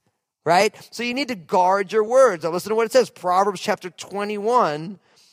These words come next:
verse twenty-three. Proverbs twenty-one twenty-three says it this way, "Whoever guards his mouth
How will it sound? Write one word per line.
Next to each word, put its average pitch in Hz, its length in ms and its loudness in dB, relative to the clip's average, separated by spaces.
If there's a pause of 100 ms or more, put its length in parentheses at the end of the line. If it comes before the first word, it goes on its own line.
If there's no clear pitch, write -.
(200)
verse 180 280 -2
twenty-three. 185 720 -6
Proverbs 156 480 -8
twenty-one 214 580 -6
twenty-three 240 560 -10
says 170 240 -6
it 180 120 -8
this 220 220 -2
way, 127 380 -8 (360)
"Whoever 285 460 2
guards 262 600 4
his 240 260 0
mouth 190 500 0